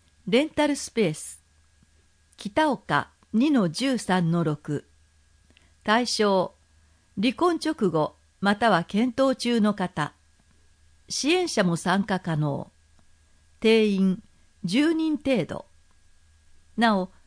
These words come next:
講座はオンライン視聴。出入り自由。相談は別室。予約優先。当日は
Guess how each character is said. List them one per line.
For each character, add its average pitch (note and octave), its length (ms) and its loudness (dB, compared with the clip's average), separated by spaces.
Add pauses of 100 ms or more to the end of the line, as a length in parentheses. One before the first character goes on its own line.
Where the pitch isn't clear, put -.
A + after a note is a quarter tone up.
(140)
講 C#4 200 4
座 B3 180 4
は A3+ 260 2 (160)
オ A#3 140 4
ン D#4+ 120 0
ラ D#4 140 2
イ D4 100 0
ン C4+ 100 0
視 A#3+ 220 -6
聴。 - 380 -4 (760)
出 A#3 160 0
入 A3+ 120 -2
り D3+ 80 -2
自 C#3+ 260 -8
由。 D#3 340 -2 (840)
相 C#4+ 300 2
談 C4+ 260 2
は A#3 140 2
別 F#3 240 -2
室。 - 460 -6 (640)
予 F#3 140 4
約 B3 340 -2
優 A3+ 220 0
先。 F3+ 440 -4 (920)
当 C4+ 180 6
日 B3 300 -4
は A3+ 240 0